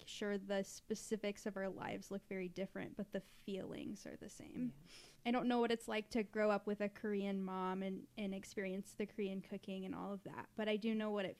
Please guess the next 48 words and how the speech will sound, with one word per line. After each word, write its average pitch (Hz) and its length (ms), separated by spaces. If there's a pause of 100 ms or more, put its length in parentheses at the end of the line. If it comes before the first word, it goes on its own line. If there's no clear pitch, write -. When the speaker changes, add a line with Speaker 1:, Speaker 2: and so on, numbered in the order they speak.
Speaker 1:
feels 190 240
like 190 220
to 202 120
love 180 380
my 180 140
mom - 420
and 190 140
to, 190 120 (760)
to 208 160 (260)
be 208 120
sad 185 420
about 180 380 (240)
the 214 80
possibility 190 720
of 185 120
losing 190 440
her. 220 260 (100)
Speaker 2:
Yeah. 156 120 (420)
Speaker 1:
And 226 160
so, 214 460 (440)
I 240 100
mean, 254 180
I, 240 240 (100)
like, 262 200
I, 277 160
<laughs> 381 460
I 370 60 (100)
agree 403 300
with 392 140
what 381 160
you're 381 240
saying. 339 480
Like, 285 240
Speaker 2:
Yeah. 269 40 (440)
Speaker 1:
it's 294 180
a 330 60
learning 277 320
opportunity, 240 580
but 220 220
also 214 340
it 190 80
makes 196 260
me 208 120
feel, 190 240
like, - 340
so - 160
much 202 240
closer - 480